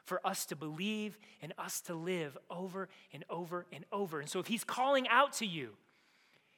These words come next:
if he's calling a cadence out to you, how do you hear? Wh-, wh-, what are the ways by which we are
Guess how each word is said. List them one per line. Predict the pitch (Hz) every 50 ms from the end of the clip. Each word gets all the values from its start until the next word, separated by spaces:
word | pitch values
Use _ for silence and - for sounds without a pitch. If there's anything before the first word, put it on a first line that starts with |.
| _ _ -
if | 160 - -
he's | 185 - -
calling | - - 220 240 254 247 240 226
a | 220
cadence | - - 202 202 208 196 196 180 -
out | 175 180 175
to | - - 165
you, | 156
how | - - - 190
do | 226
you | 208 196 170
hear? | - - 214 196 151 104 - - _ _ _ _ _ _ _ _ _ _ _ _ _ _ _ _ _ _ _ _ _ _ _ _
Wh-, | - 170
wh-, | 175 180 185 185
what | 175 202 226 240
are | 247 226
the | 208
ways | 185 202 220 233 240 226 202
by | 151 196 190 190
which | 180 190 190 - - -
we | 165 190 214 226
are | 202 185 180 175 165